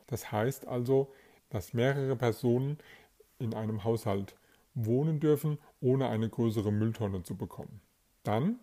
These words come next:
die flächendeckende Einführung der Biotonne, was aber der Ausschuss für Natur- und Umweltschutz abgelehnt hatte. Und die Fortführung der bisherigen Öffentlichkeitsarbeit mit Schwerpunkt Bioabfallentsorgung,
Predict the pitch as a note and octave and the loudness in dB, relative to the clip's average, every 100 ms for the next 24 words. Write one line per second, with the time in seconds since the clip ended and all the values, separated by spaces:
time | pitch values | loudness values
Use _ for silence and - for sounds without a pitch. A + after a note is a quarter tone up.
0 | _ _ - C3+ - B2+ C3+ D3+ C3 B2+ | _ _ -8 -6 2 2 4 2 0 0
1 | B2 A2 G#2 B2 - C#3+ A#2+ G#2+ G2+ - | 0 0 0 -2 0 2 2 0 -2 -4
2 | A2 C3+ D3 D#3 F3 B3 - _ - _ | 0 0 0 0 2 0 -4 _ -20 _
3 | _ _ B2 A2+ A#2 G#2 G#2 G2 A2+ - | _ _ -2 -2 0 0 0 -2 -2 -2
4 | B2+ - - _ _ - C3 A2+ G#2 - | -2 -2 -12 _ _ -6 -2 0 -2 -2
5 | C3+ A#2+ A2+ A2 A2+ A2 - G2+ - - | 0 0 0 -4 0 0 -2 -10 -10 -10
6 | - C#3+ C#3+ D#3 - C#3+ F#3+ G3 - _ | -4 -2 -2 -2 -2 -4 -2 -4 -6 _
7 | _ _ _ _ _ _ _ _ _ C3+ | _ _ _ _ _ _ _ _ _ 2
8 | D3 F3 - B2+ - C3+ C#3+ - D3 C#3 | 4 2 -4 -4 2 4 4 2 4 4
9 | C#3 B2 G#2+ C#3+ - C3 A#2 A2+ B2+ - | 2 0 0 -2 0 2 2 0 -2 -2
10 | B2 B2+ A#2 - A2 G#2 A2 G#2 G2+ B2+ | -2 0 -2 -2 -2 0 -4 -2 2 2
11 | D3+ - - - _ B2 A#2 - A#2+ A#2 | 0 -10 -20 -20 _ -6 -2 4 4 6
12 | C3 B2+ - - C3+ C#3 A#2+ A2 - A2+ | 2 2 -2 -2 4 4 4 0 0 2
13 | B2 B2+ B2 A#2+ B2 D#3 | 0 2 2 4 2 0